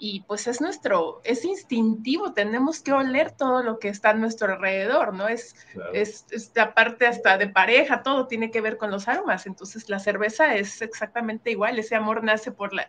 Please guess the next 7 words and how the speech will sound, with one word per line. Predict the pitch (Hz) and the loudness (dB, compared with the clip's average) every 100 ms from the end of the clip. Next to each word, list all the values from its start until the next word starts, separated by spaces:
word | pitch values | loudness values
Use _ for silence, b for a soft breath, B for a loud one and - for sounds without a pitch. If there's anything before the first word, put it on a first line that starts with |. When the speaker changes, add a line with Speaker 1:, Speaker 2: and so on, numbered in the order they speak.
| - | -2
Speaker 1:
por | 208 196 208 | -2 0 2
la | 214 | 4
nariz. | 220 214 302 - _ _ _ _ _ _ _ _ _ | 4 4 0 -4 _ _ _ _ _ _ _ _ _
Speaker 2:
Claro, | 123 127 135 - | -4 -2 -2 -2
y | 131 | 6
a | 135 | 8
ver, | 151 151 | 8 6